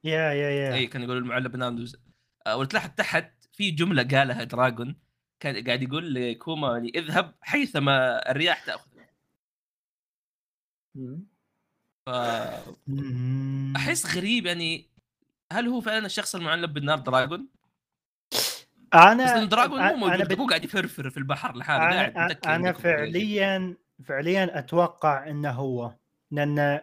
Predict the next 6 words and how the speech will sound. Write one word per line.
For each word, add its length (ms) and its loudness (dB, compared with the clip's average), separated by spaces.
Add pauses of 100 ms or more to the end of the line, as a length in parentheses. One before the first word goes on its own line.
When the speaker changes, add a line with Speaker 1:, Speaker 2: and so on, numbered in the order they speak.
(120)
Speaker 1:
إلا 260 6
لو 240 4
سوى 320 0
لنا 140 0
حركة 520 -2
أودا، 540 0